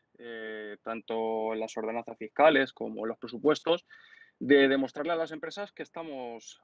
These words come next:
al lado de ellas, en la capacidad, en las posibilidades que tiene el ayuntamiento.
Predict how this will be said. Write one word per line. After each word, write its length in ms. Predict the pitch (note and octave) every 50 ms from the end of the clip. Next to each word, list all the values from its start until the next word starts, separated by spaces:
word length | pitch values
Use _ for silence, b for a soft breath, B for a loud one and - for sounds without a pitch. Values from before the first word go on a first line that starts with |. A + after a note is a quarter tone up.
| _
al 160 | B2+ A#2+ A#2
lado 220 | A#2+ A#2 A2+ A2+ A2+
de 120 | A#2+ C#3+
ellas, 300 | F3+ F#3+ D#3+ A#2+ - - -
en 140 | A2+ A2+ A2+
la 120 | A2+ G#2+
capacidad, 720 | - - A2+ - A#2 A2+ - - A#2 G#2+ B2 C#3+ C#3 -
en 80 | D#3+ C#3
las 140 | B2+ - -
posibilidades 560 | - A#2+ G#2+ - A2 G2+ G#2+ A2+ A#2+ C#3+ C#3
que 140 | - C#3+ C3+
tiene 160 | - C#3+ C#3+
el 60 | C#3+
ayuntamiento. 640 | C#3+ C#3+ C3+ C3+ C#3 C#3 D3 D#3 D#3+ - F#3+ G#3 A3+